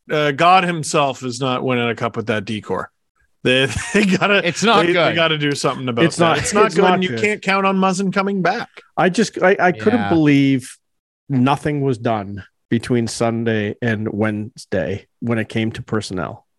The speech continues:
Speaker 3: Like, I, I, like, I know it's hard to react when things are bad, and you shouldn't trade guys when they're at their lowest value and, and blah, blah, blah. But I thought a message should have been sent. Justin Hall,
Speaker 2: Tra-
Speaker 3: sorry,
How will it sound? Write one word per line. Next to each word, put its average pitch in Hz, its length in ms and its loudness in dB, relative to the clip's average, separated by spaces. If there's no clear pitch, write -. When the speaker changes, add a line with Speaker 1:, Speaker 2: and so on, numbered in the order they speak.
Speaker 3:
Like, 127 240 -2
I, 196 260 2
I, 180 100 0
like, 185 200 0
I 185 140 2
know 233 400 6
it's 202 200 2
hard 180 500 4
to 160 140 2
react 151 640 2
when 135 300 -2
things 147 320 -2
are 151 60 2
bad, 123 360 0
and 120 160 -6
you 120 80 -6
shouldn't 175 300 -2
trade 151 340 2
guys 143 400 2
when 131 200 -2
they're 127 160 2
at 131 140 -2
their 135 140 0
lowest 131 480 2
value 117 520 2
and, 110 260 -4
and 117 180 -2
blah, 135 220 4
blah, 127 220 0
blah. 107 320 -6
But 160 200 2
I 160 100 4
thought 175 280 4
a 165 40 2
message 143 380 -2
should 117 140 -2
have 110 100 0
been 104 100 -2
sent. 92 280 -4
Justin 156 300 2
Hall, 147 300 4
Speaker 2:
Tra- - 100 0
Speaker 3:
sorry, 120 320 2